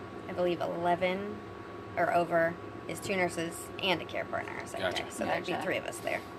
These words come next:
Speaker 2: And
Speaker 3: Okay.
Speaker 2: is everybody that comes in, are they voluntarily come in, or are
Speaker 1: Yes.
Speaker 2: they, okay.
Speaker 1: My unit is voluntary.
Speaker 2: Gotcha.
Speaker 1: Yeah.
Speaker 2: Gotcha, gotcha.
Speaker 1: Um, so my unit's voluntary. The other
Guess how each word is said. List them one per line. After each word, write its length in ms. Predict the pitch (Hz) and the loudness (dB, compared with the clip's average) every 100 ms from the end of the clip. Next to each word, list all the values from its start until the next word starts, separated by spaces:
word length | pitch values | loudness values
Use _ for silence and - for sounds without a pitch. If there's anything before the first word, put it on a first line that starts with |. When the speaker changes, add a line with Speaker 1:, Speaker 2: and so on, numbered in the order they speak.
| - - - | -10 -6 0
Speaker 2:
And 120 | 107 | 4
Speaker 3:
Okay. 80 | 143 | 6
Speaker 2:
is 60 | |
everybody 340 | 123 117 107 101 | 6 8 6 6
that 140 | 98 | 4
comes 280 | 107 104 95 | 4 4 4
in, 320 | 98 101 98 101 | 2 2 2 2
are 80 | |
they 320 | 95 95 90 85 - - - - - - - - - - - - - - - - - | 4 4 4 2 -4 -8 -8 -8 -10 -10 -10 -10 -10 -10 -10 -10 -8 -8 -6 -6 8
voluntarily 640 | 107 98 95 107 107 107 | 8 8 6 6 8 6
come 180 | 98 113 | 6 6
in, 100 | 120 | 8
or 40 | 120 107 90 | 10 8 8
are 40 | |
Speaker 1:
Yes. 180 | 90 95 | 4 4
Speaker 2:
they, 60 | |
okay. 220 | 95 92 87 | 4 4 10
Speaker 1:
My 120 | 233 | 10
unit 360 | 240 226 214 202 | 10 6 4 4
is 280 | 185 - 180 | 2 0 4
voluntary. 560 | 190 - 98 62 73 - | 4 4 -2 -4 -6 -4
Speaker 2:
Gotcha. 280 | - 87 - - - | 2 2 2 -6 -4
Speaker 1:
Yeah. 100 | 71 - - - - - | -4 -6 -8 -10 -10 -6
Speaker 2:
Gotcha, 260 | 76 78 82 | -4 -2 -4
gotcha. 220 | 78 - - - - - - - - - | -4 -6 -8 -10 -10 -10 -10 -10 -8 -2
Speaker 1:
Um, 240 | 208 196 185 | 4 4 6
so 100 | 214 | 6
my 140 | 226 254 | 10 10
unit's 320 | 262 240 - | 8 4 6
voluntary. 640 | 208 190 190 185 180 175 - - | 6 6 6 4 4 2 -2 -4
The 160 | 180 | 2
other 560 | 202 208 220 208 202 | 4 6 8 8 6